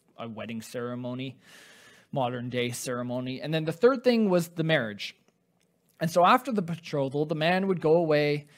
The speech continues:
he'd get the house ready, he'd get everything prepared, and then after about a year,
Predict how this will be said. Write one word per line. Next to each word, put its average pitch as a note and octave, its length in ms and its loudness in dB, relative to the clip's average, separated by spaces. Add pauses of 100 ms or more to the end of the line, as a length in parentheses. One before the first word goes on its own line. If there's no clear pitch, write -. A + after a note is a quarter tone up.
(460)
he'd D3+ 180 -4
get D#3+ 180 4
the F#3+ 80 6
house F3+ 340 2
ready, D3 440 0
he'd D3 180 -6
get C#3 200 -2
everything D#3+ 380 -2
prepared, C#3 800 -6
and D3 100 -10
then D3 220 -4
after D#3+ 340 -2
about E3 280 0
a E3+ 60 -2
year, E3 540 -2